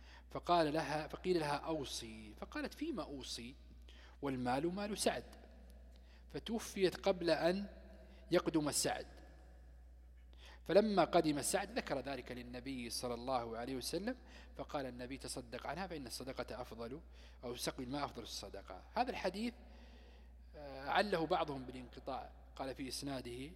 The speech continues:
آه، أن الحسن لم يسمع من سعد بن عبادة، وكذا في سند أحمد أنه قال: "يحدث عن سعد بن عبادة"، لكن الحديث،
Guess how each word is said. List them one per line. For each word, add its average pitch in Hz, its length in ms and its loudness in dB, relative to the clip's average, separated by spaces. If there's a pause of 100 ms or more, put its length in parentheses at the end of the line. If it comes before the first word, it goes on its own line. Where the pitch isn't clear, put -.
(800)
آه، 113 920 -6
أن 135 140 -4
الحسن 143 380 -2
لم 143 140 -2
يسمع 143 300 -2
من 120 120 -6
سعد - 340 2 (960)
بن 120 200 -6
عبادة، 127 580 -2 (960)
وكذا 151 600 4
في 139 80 -2
سند 139 320 0
أحمد 139 340 -4
أنه 139 220 -6
قال: 151 240 0
"يحدث 139 460 -2
عن 123 200 -4
سعد 120 280 0
بن 107 120 -12
عبادة"، 110 280 -6
لكن - 220 0
الحديث، 147 360 -2